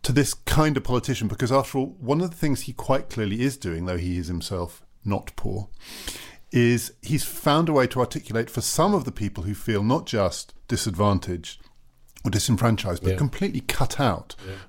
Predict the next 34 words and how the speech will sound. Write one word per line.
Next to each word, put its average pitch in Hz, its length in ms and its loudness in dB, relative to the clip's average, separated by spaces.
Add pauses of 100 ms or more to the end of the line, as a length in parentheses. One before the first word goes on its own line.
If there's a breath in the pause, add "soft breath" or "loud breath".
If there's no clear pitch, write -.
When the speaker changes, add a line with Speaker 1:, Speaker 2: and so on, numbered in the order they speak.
Speaker 1:
by 101 160 2
this 95 200 0
representative 92 600 -2
system. - 340 0
And 98 80 2
that's 113 180 0
one 104 120 0
of 92 80 0
the 104 80 2
risks - 360 0
of 82 120 -6
representative 92 500 -4
democracy, - 440 0
is 85 100 -4
that 104 60 -2
Speaker 2:
Yeah. - 60 0
Speaker 1:
you 131 60 0
can 131 280 2
create 101 360 0 (320 loud breath)
a 110 80 2
whole 151 200 4
class 127 360 2
of 120 80 -10
people 95 420 -10 (560 loud breath)
who 139 180 0
feel 135 380 6
that 127 140 -2
they 131 160 2
are 131 120 4
just 110 520 0
not 98 400 0
represented 110 580 0
at 98 180 -4
all, 85 360 2